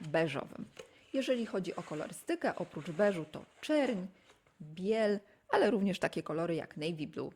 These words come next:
czy wino. Model ten ma całkowicie miękką miseczkę.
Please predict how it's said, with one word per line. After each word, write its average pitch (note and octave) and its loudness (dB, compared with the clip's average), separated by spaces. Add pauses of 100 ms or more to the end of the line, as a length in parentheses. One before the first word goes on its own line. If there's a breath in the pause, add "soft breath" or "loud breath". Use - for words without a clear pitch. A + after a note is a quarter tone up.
(180)
czy - -6
wino. C3 -8 (2000)
Model G#3+ -2
ten F3+ -4
ma D#3+ -2
całkowicie F3 -4
miękką D#3+ -4
miseczkę. D#3 -4